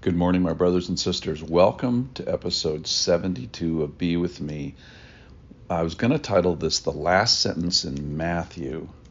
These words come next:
and I rejected that. And then I was gonna title this God Asks Us to Do the Impossible, and I rejected that. And today I'm gonna call this I Am With You.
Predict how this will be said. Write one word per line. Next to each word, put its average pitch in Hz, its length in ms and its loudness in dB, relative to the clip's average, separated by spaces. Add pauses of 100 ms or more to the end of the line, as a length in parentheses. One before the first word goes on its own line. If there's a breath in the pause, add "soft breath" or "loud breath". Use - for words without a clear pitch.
(1500 loud breath)
and 85 140 -2
I 82 60 0
rejected - 520 -6
that. 71 280 -4 (640)
And 85 80 -6
then 82 120 -6
I - 20 -4
was 80 160 -8
gonna 104 240 2
title 92 320 2
this 80 320 0
God 90 260 2
Asks 92 280 4
Us 92 140 -2
to 92 100 -4
Do 92 120 0
the 87 180 0
Impossible, 82 840 -2
and 80 120 -6
I - 20 -4
rejected 76 640 -4
that. 69 400 -8 (1120 loud breath)
And 80 200 -8 (120)
today 95 380 6
I'm 87 140 0
gonna 80 140 -4
call 85 340 -4
this 78 300 -6 (100)
I 95 240 -4
Am 76 400 -4
With 90 400 -2
You. 60 280 -10